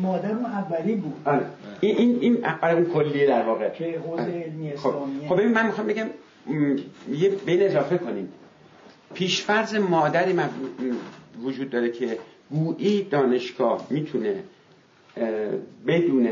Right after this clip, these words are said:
Speaker 2: داشتن اون نظریه آزادی و نظریه استقلال آکادمیک، اه، به لحاظ کیفی توسعه پیدا کنه. این پیش‌فرض هنوز هست به نظر من.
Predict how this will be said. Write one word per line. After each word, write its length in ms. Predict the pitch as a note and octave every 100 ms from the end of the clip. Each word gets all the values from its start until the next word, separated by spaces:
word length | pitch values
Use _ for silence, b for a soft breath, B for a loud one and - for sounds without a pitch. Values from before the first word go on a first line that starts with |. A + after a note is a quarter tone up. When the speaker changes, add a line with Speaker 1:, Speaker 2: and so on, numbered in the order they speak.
| G#2+
Speaker 2:
داشتن 440 | A2+ A2+ - A2 A2 F2
اون 200 | A#2 A2+
نظریه 460 | A2 A#2 G#2+ A2 G2
آزادی 800 | A2+ A2 A2 G#2 C#3 C3 A#2 - b b b -
و 80 |
نظریه 440 | B2+ A#2 A2+ A2+ A2
استقلال 420 | - G2+ G#2+ G2+
آکادمیک، 640 | G2+ G#2+ G#2 G#2+ C3+ D3+ - b b b b - -
اه، 180 | A#2+ A#2 A2+ - - - - _ -
به 60 | C3+
لحاظ 360 | C3 C3+ F3
کیفی 360 | F#3 D3+ C3+ D3+
توسعه 360 | C3+ A2+ - G#2+
پیدا 260 | G2+ -
کنه. 260 | - - - - _ _ _ _ B B B B B -
این 220 | A3 A#3+
پیش‌فرض 640 | G3+ F3 D3+ - E3+ F3+ - - - _ - - - -
هنوز 340 | C3+ C#3 D#3
هست 260 | - C#3 -
به 60 | G2+
نظر 280 | F2+ -
من. 100 | G2